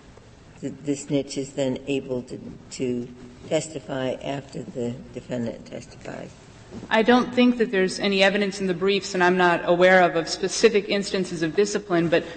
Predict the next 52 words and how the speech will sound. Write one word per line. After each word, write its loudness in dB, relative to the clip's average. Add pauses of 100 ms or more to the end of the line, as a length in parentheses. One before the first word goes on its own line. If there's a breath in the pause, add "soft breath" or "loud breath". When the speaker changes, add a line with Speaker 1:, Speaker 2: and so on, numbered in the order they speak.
(140 loud breath)
Speaker 2:
I 6
think 6
that 4
that's 4
because 2
this 0
situation 2
arises 6
pretty 2
infrequently. 0 (180 loud breath)
You 0
know, 4
and 6
this 4
came 0
up 4
in -2
the 0
Kansas -2
Supreme 0
Court. 6
It 4
was -2
a 0
case 0
of -4
first -2
impression. 0 (280 loud breath)
And 4
as, 2
uh, 0
General 2
McAllister 4
noted, 2
there 6
are 8
a 6
lot 8
of 4
reasons 2
why 8
the 4
police -2
would 2
want 4
to -8
just -4
follow 6
the 0
rule 4
in -2
Coleman 0